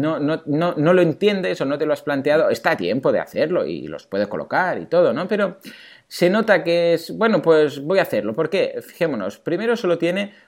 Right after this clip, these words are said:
una imagen, ¿de acuerdo? En la campaña, en su blog y en su Facebook, ahí tiene muchas, ¿eh? Pero la imagen, ah, eh, digo, en la campaña solo tiene una imagen,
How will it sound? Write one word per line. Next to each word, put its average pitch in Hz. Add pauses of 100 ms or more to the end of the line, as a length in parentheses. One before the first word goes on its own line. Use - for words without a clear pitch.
(140)
una 151
imagen, 98
¿de -
acuerdo? 170
En 117
la 110
campaña, 117
en 120
su 113
blog 180
y 131
en 110
su 110
Facebook, 165
ahí 98
tiene 123
muchas, 92
¿eh? 156
Pero 151
la 117
imagen, 175 (180)
ah, 120
eh, 127
digo, 127
en 117
la 110
campaña 170
solo 170
tiene 135
una 113
imagen, -